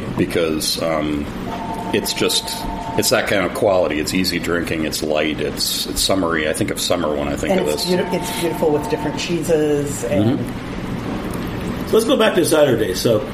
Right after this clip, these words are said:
Speaker 3: uh, Terry Maloney founded the event.
Speaker 1: Mm-hmm.
Speaker 3: You, getting a Chamber of Commerce involved or, is very interesting.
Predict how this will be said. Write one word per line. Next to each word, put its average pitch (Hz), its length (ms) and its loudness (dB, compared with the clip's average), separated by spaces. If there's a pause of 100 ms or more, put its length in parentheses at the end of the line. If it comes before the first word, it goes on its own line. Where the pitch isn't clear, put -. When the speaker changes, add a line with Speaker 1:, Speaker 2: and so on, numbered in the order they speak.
(400)
Speaker 3:
uh, 117 680 2
Terry 151 240 6
Maloney 139 420 6
founded 127 600 2
the 127 100 4
event. 127 380 2 (180)
Speaker 1:
Mm-hmm. - 800 -2
Speaker 3:
You, - 360 0
getting 190 260 6
a 127 180 4
Chamber 151 340 4
of 127 120 2
Commerce 143 400 2
involved 143 560 2
or, 113 200 2 (280)
is 131 120 4
very 214 300 4
interesting. - 460 -2